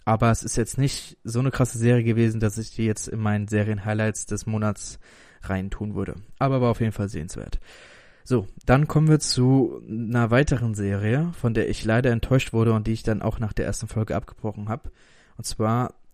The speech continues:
wie ich rede von The One. Die Serie ist auch neu gestartet im März. Da habe ich die Pilotfolge gesehen und war leider so gelangweilt, dass ich nach der ersten Folge abgebrochen hab. In The One geht es darum,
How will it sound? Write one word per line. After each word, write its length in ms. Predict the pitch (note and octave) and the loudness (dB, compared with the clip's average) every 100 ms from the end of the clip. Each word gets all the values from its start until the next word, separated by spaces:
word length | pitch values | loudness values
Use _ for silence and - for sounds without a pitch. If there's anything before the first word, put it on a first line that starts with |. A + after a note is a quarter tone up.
| - | -4
wie 100 | A#2 | -4
ich 240 | A2 - | -4 -4
rede 220 | A2+ B2 | -2 0
von 320 | B2 A#2 A#2 A2 | 0 0 -2 0
The 80 | G#2 | 0
One. 520 | G2+ G#2+ A#2 G2+ G2 - - - _ _ _ _ - - - | 0 2 2 0 -8 -16 -20 -20 _ _ _ _ -20 -14 -4
Die 120 | A#2+ | 0
Serie 300 | A2+ A#2 A#2+ | 2 2 2
ist 160 | - - | 0 -4
auch 140 | A2+ | -2
neu 240 | A2+ A2+ | 0 2
gestartet 540 | A#2 A2 G2 A2 C3 - | 2 0 0 -2 -4 -6
im 160 | B2+ | -6
März. 360 | A#2+ C3+ - - - - - - - | -4 -4 -6 -12 -16 -20 -20 -20 -6
Da 80 | - | 0
habe 100 | A2+ | 0
ich 60 | A#2+ | 0
die 100 | A#2 | -2
Pilotfolge 580 | A2 A#2+ - A#2 A#2 A2 | 0 0 0 0 2 0
gesehen 440 | A2 G#2+ G#2+ A2 | 0 2 2 0
und 260 | - G#2+ G#2 | -2 -2 2
war 120 | G2+ | 2
leider 280 | G#2 G#2+ G2+ | 4 2 2
so 160 | A2 | 2
gelangweilt, 720 | A2+ G2+ G#2+ G#2 G2+ G#2 - G2 | 2 2 2 2 2 2 0 -2
dass 160 | G2+ | -2
ich 160 | G2 - | -4 -4
nach 120 | G2 | -4
der 140 | - | -2
ersten 220 | C2 G2+ G#2+ | -4 -6 -8
Folge 340 | - G#2 G#2 | -6 -4 -4
abgebrochen 640 | - - G2+ - F#2+ G#2 | -6 -6 -6 -6 -6 -6
hab. 120 | F2+ - - - - - - - | -10 -12 -18 -20 -20 -20 -20 -8
In 160 | - D3 | 0 4
The 60 | D3 | 6
One 420 | C#3+ D#3 A2 G2+ | 6 4 2 -2
geht 240 | B2 D3 - | 0 0 0
es 200 | - - | -4 2
darum, 440 | A#2 C3+ G#2+ G2 | 4 4 2 -2